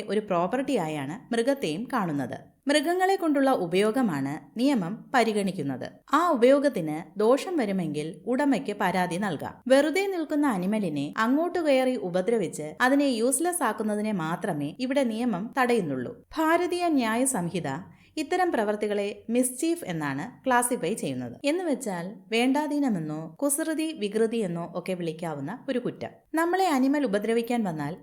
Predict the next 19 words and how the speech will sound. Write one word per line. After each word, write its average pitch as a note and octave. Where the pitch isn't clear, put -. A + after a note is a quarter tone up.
എതിർത്തുകൂടെ C#4
എന്നൊക്കെ G3+
സംശയം G#3+
വരാം. C3+
തീർച്ചയായും C#4
എതിർക്കാം. C#3+
അവിടെ E4+
നമുക്ക് B3
നമ്മുടെ C4
സ്വയരക്ഷാ C#4
അവകാശം F3+
വിനിയോഗിക്കാം. F3
മൃഗത്തെ E4
തല്ലാം, A#3
കൊല്ലാം, G3
തുരത്താം. G3+
മൃഗത്തെ E4
തല്ലി B3+
എന്നതൊന്നും G3